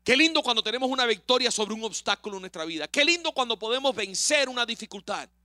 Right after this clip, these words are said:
Eso produce regocijo en nuestras vidas. Nos fortalece y nos da gozo.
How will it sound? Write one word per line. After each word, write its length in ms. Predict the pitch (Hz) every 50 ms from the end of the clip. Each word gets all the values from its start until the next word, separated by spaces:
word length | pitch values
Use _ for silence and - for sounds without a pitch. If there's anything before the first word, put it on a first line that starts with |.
| _ _ _ _ _ _ _ _ _ _ _ _ _ _
Eso 320 | - 277 269 - - -
produce 380 | - - - 196 220 202 - 208
regocijo 480 | 190 175 170 156 156 - - 180 165 165
en 60 | 139
nuestras 260 | 135 135 - 127 120
vidas. 400 | 117 110 98 98 - - - _ _ _ _ _ _ _ _ _ _ _ _ _ _ _ _ _ _ _ _ _ _ _ _ _ _ _ _ _ _ _ _ _ _ -
Nos 220 | 160 202 - -
fortalece 640 | - 185 175 - - 165 185 240 285 285 - - 277
y 20 |
nos 160 | 233 196 170
da 120 | - 190 185
gozo. 300 | 175 160 147 - -